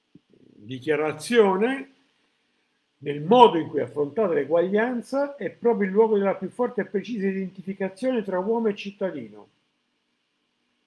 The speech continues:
Non c'è libertà senza eguaglianza e non c'è eguaglianza senza libertà.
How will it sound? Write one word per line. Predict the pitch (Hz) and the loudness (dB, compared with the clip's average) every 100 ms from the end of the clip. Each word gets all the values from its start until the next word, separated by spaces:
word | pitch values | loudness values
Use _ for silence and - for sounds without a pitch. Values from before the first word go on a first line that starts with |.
| _ - | _ -16
Non | 151 170 165 156 | -6 -4 -4 -6
c'è | - 277 240 - - | -6 -2 -2 -4 -12
libertà | 127 131 131 127 127 120 - 233 254 - _ _ _ | -16 -12 -10 -10 -10 -12 -6 -4 -4 -10 _ _ _
senza | - 190 190 190 151 - | -4 -2 0 -2 -12 -16
eguaglianza | 131 135 127 113 98 _ _ 156 - | -14 -12 -12 -14 -18 _ _ -20 -18
e | 156 | -14
non | 151 156 | -12 -12
c'è | 151 196 - - | -10 -10 -10 -14
eguaglianza | - 139 147 160 180 226 226 202 190 - - _ _ | -14 -12 -10 -8 -4 -4 -4 -10 -18 -20 -20 _ _
senza | 165 151 151 | -6 -6 -8
libertà. | 143 156 127 - 113 | -10 -10 -12 -14 -20